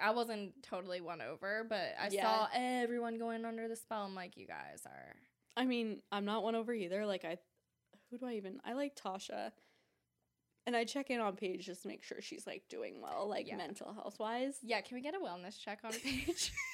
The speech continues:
Speaker 2: <laughs> Can we please, please? Um, but honestly, like,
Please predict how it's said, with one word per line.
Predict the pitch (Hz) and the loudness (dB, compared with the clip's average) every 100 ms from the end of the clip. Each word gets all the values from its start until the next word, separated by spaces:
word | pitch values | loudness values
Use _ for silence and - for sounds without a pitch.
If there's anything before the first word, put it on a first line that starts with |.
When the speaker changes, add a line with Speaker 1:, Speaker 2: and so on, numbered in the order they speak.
| 960 - - | -6 -10 -6
Speaker 2:
<laughs> | - - | 2 6
Can | - 453 605 554 | 6 6 2 -2
we | 587 571 | -2 -2
please, | 247 247 285 330 427 | -2 2 2 2 0
please? | 254 240 196 180 - - - - - - - | -6 -4 -2 -4 -8 -10 -8 -6 -8 -12 0
Um, | - 220 196 - - - | 6 6 6 0 -12 0
but | 247 240 | 4 6
honestly, | 202 208 226 269 262 | 6 4 2 4 6
like, | 202 | 6